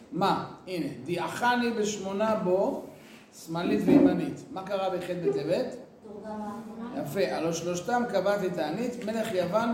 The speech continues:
הנדסני לכתוב דת יוונית, על גבי חשוב ראשים וחומות." בח' בטבת הסתיימה תרגום התורה ליוונית, ואומר המדרש, אם תהפכו את הדף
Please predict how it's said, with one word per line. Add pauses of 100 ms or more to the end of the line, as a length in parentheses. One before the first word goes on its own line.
הנדסני
לכתוב
דת
יוונית, (460)
על
גבי
חשוב
ראשים (120)
וחומות." (420)
בח'
בטבת (420)
הסתיימה (180)
תרגום
התורה
ליוונית, (2500)
ואומר
המדרש,
אם
תהפכו
את
הדף